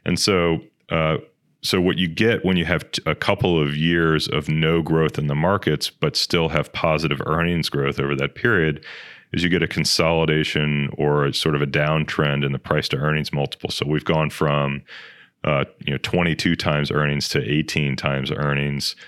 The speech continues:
still slightly above historical averages, but more in line with fair value,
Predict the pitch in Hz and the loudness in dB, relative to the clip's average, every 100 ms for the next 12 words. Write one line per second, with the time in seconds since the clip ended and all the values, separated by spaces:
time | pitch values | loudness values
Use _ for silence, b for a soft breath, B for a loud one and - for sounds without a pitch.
0 | - - 95 - 82 80 78 73 73 73 | -14 -2 0 2 0 2 0 0 0 -2
1 | 76 - 78 71 - 69 82 85 69 69 | -2 -2 0 0 2 2 2 2 0 -2
2 | 71 71 73 73 71 71 71 73 69 - | -2 -4 0 0 0 0 0 0 -4 -4
3 | - 73 69 78 85 80 73 | 0 0 2 0 2 2 0